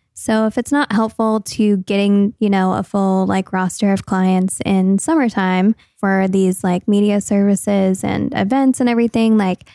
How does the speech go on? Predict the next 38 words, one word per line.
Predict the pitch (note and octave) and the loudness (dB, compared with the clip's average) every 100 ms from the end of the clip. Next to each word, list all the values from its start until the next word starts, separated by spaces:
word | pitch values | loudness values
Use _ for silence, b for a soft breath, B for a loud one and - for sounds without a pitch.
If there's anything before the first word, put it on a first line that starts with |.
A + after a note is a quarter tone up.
| b b b - | b b b -6
I | G#3+ | -4
also | G#3 C#4 - | -2 -4 0
know | A3 G#3 G3+ | 0 2 2
that | G3 F#3+ F#3 - - | 2 0 -2 -6 -2
in | G3+ G3+ | 2 2
summer, | - A#3+ A#3+ G#3 | 0 0 2 2
June | G3 G#3+ G#3 | 0 0 2
and | G#3 | 2
July, | G3+ G3 G3+ G3+ | 2 2 0 0
the | F#3+ | -2
tourism | F3+ - G#3+ B3 A3 G3 G3 G3 | -4 -4 0 2 2 2 2 2
in | F#3+ F#3+ | 2 2
Louisville | G3 F#3 F#3 | 2 0 0
is | F#3 F3+ | 0 -2
just | F#3+ F#3+ - | -2 -6 -2
through | A3 G#3 | -2 0
the | G3+ | 0
roof. | A3+ G#3 G3+ - - _ _ - | 0 0 -2 -4 -16 _ _ -4
And | A3 G#3 G3+ G3 | 0 2 0 2
we | G#3 | 2
have | B3 G#3+ | 2 0
our | G3+ | -2
best | F#3+ F#3+ F#3+ - - | -2 -2 -2 -4 -2
months. | A3+ G3+ G3 | 0 0 -2
Like, | F#3 F3+ - - | -4 -4 -6 -2
everybody | A3+ A3 G#3 | 0 2 0
says, | G#3 G3 F#3+ | 0 0 0
like, | F3+ F#3+ | 0 -2
your | F#3+ | -2
J | F#3 F#3+ F3+ | -2 -2 0
months | F3+ F3 F#3 - | 2 2 0 0
in | F#3+ | 0
retail | F#3 F#3 G#3 - | 0 0 -2 -2
are, | F#3+ D#2 | -2 -2
like, | - - - - | -4 -6 -8 -6
the | C#3+ | -4
worst. | - - - - - b b b b | -4 -6 -8 -12 -16 b b b b
Well, | B3+ B3 A#3 A#3 A#3 | -4 -2 0 0 -2